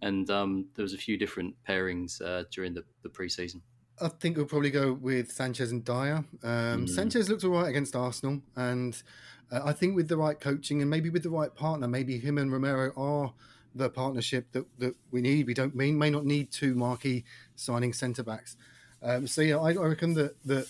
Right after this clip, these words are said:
Speaker 2: uh, it will probably see Sanchez and Dyer back there. Dyer because he started, I think, most of the, um, the pre-season friendlies. So,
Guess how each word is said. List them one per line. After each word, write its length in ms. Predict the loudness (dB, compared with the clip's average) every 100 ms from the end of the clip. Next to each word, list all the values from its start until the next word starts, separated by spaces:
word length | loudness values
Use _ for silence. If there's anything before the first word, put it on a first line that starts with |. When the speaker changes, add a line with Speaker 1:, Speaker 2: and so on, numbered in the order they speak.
| -8 -20 -20 _ _ _ _ -4
Speaker 2:
uh, 180 | -2 -2
it 80 | -2
will 120 | -2
probably 360 | 0 0 0 0
see 500 | 0 0 0 0 -4
Sanchez 440 | -4 -4 -2 -2
and 120 | -2 -2
Dyer 240 | -2 -2
back 200 | -2 -6 -4
there. 180 | -2 -2
Dyer 260 | 0 0
because 280 | -2 -2 -2
he 100 | -4
started, 540 | -6 -4 -4 -4 -8 -6
I 40 |
think, 220 | -4 -4 -6 -10
most 400 | -2 0 0 -4
of 100 | -4
the, 320 | -2 0 -2 -6 -20 _ -20 _ -8
um, 420 | -4 -2 -2 -4 -10 _ -12 -10
the 60 |
pre-season 460 | -4 -2 0 0 0
friendlies. 440 | 0 2 0 -4 -16 -20 _ _ _ _ _ -16 -10
So, 360 | -6 -4 -2